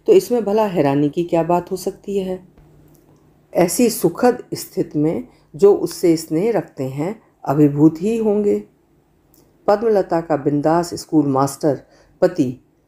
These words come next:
अगर मिलिट्री ठेके की सुनहरी सीढ़ियां चढ़कर एक स्वर्ग जैसा पक्का दालान बना सकता है,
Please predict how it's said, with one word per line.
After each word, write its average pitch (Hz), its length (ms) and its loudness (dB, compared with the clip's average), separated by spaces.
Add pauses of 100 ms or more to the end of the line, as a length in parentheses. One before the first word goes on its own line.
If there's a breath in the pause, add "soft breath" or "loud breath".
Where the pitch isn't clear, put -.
(120)
अगर 160 280 2
मिलिट्री 151 420 0
ठेके 165 380 0
की 160 140 0
सुनहरी 151 460 0
सीढ़ियां 151 420 2
चढ़कर 156 440 0
एक 147 280 2
स्वर्ग 180 340 0
जैसा 147 320 0
पक्का - 380 -6
दालान 139 440 2
बना 139 220 0
सकता - 360 -8
है, 156 280 -8